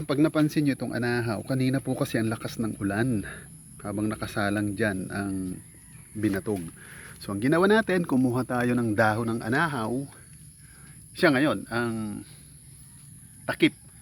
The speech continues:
para po hindi mabasa yung ating niluluto. Alright. <laughs> Tingnan natin. Ano ba ang niluto ni Kuya Dan?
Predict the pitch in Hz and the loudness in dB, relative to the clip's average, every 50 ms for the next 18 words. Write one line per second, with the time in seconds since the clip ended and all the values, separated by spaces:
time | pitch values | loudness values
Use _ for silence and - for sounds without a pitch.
0 | - - - - - - - - - - - - - - 104 101 101 101 104 110 | -20 -20 -20 -20 -20 -20 -20 -20 -20 -20 -20 -20 -18 -14 -12 -10 -10 -8 -8 -8
1 | 101 104 98 98 104 101 107 107 104 110 - - 113 - - - - - - - | -8 -8 -6 -6 -6 -4 -4 -2 -2 -2 -2 -2 -2 -2 -4 -12 -20 -20 -20 -20
2 | - - - 87 90 90 92 101 - - 98 101 101 98 92 95 113 175 190 - | -14 -8 -6 -6 -4 -6 -6 -8 -8 -6 -4 -4 -4 -4 -4 -2 0 0 2 2
3 | 101 92 - - - - - - - - - - - - - - - - - 170 | 0 -2 -2 -8 -16 -20 -20 -20 -20 -20 -20 -20 -20 -20 -20 -20 -20 -2 2 4
4 | 214 262 262 185 - - - - - - - - - - - - - 170 - - | 6 6 6 4 0 -2 -10 -18 -18 -20 -20 -20 -20 -20 -20 -2 0 0 0 0
5 | - - - - - - - - - - - - - - - - - - - 240 | -6 -14 -14 -14 -12 -14 -14 -16 -18 -18 -20 -20 -20 -20 -20 -20 -20 -2 4 6
6 | 254 240 190 135 123 104 98 101 98 - - - 277 330 330 294 226 190 175 165 | 6 6 6 4 2 0 -4 -6 -8 -4 4 6 8 8 8 6 6 4 4 4
7 | 151 143 135 120 117 110 113 101 - 104 104 101 95 95 92 92 95 | 4 2 2 0 -2 -4 -4 -4 -2 -2 -2 -2 -2 -4 -4 -6 -8